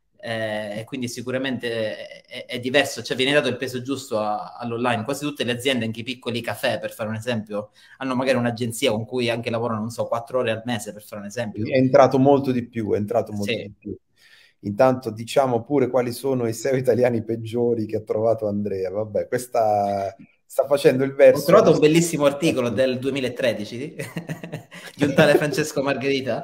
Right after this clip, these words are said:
Speaker 2: Ma
Speaker 1: Eh,
Speaker 2: funziona tutti gli anni, porca paletta, ma quella
Speaker 1: Eh,
Speaker 2: roba,
Speaker 1: oh.
Speaker 2: guarda. Insomma, tantissime domande mi vengono, mi vengono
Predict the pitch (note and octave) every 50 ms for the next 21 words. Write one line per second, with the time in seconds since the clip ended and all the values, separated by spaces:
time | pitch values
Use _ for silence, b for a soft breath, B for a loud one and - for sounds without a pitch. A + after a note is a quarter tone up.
0 | B B B - A3 A3+ G#3+ A#3+ A3 G#3 G3+ - - C4+ C#4 C4 A#3+ G3 A3+ C4+
1 | B3+ G3+ - A3 G3 F#3+ A3 A#3+ A#3 A3 G#3+ G3+ F#3 E3+ F#3+ G3+ G3 G3 G3+ -
2 | F3 E3 D#3 D3+ D#3+ F3 E3+ E3 - D#3 C#3+ C#3 C3+ - D#3+ D3 D3 C#3+ D#3 F3+
3 | G3 F#3 D3+ C#3 C3+ D3 - D3 - - - _ _ _ _ - C3 A2 G2+ G2+
4 | - C#3 C#3+ C#3 - G#3 G3+ G3+ G3+ - D#3 D#3 C#3+ B2+ B2 C3 D#3+ F3+ E3 C3+
5 | B2 A2+ A2+ A2 A2+ A2 A2 A2 A2 G#2+ G#2+ G#2+ G#2+ G#2+ G#2+ A2 A#2 A2+ A2 A2
6 | A2 A2 A2 G#2+ G#2+ G#2+ G#2+ G#2+ -